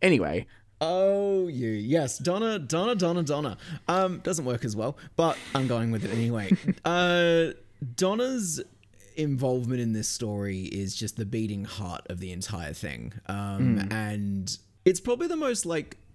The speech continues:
Speaker 2: bold-faced reaction we've seen from a companion to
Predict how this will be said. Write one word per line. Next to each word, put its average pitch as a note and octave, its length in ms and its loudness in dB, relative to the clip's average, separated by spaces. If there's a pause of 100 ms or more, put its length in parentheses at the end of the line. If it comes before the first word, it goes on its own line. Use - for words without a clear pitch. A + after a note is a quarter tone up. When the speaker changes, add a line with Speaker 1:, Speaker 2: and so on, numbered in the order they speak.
(400)
Speaker 2:
bold-faced B2 1120 -2
reaction G#2 720 -4
we've G2+ 180 -4
seen G2 400 -2
from G2 180 -4
a G2 60 -4
companion F#2+ 680 -4
to F#2 540 -4